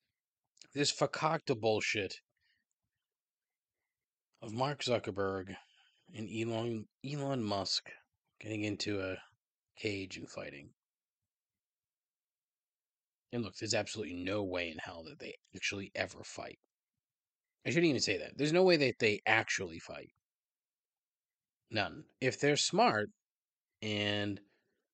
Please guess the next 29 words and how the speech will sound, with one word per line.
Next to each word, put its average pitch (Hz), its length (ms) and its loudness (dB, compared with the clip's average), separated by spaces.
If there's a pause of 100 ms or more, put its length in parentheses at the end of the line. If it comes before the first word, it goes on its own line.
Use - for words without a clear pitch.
(280)
allegedly, 104 580 2
from 98 240 -6
what 107 120 0
I'm 104 120 -2
told, 104 520 0 (840)
uh, 98 200 -4
they 95 180 2
are, 98 380 -2 (1300)
they'd 139 240 6
agree 147 500 2
to 185 120 -2
the 160 120 4
whole 147 160 8
thing, 113 340 -4 (320)
right? 107 280 -2 (300)
They'd 104 140 4
agree 110 360 4
to 156 240 2
it. 156 180 4 (1600)
"Hey, 127 240 2
we're 110 160 -4
gonna 127 200 0
fight. 135 440 4
It's - 100 -6
gonna 120 200 -2
be, 104 480 -2 (680)
you 107 120 -10
know, - 180 -16
September 135 800 0